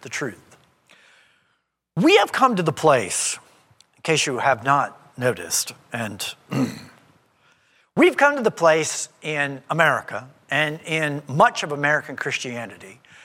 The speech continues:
where we've got the Ten Commandments and then we've got the eleventh commandment. And the eleventh commandment is this:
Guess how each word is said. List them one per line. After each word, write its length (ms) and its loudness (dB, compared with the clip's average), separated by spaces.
where 260 6
we've 120 4
got 160 4
the 40 -2
Ten 300 2
Commandments 480 0
and 80 -2
then 100 2
we've 140 -4
got 220 4
the 60 0
eleventh 520 2
commandment. 440 -14
And 100 -4
the 60 4
eleventh 420 4
commandment 460 2
is 200 -4
this: 440 -4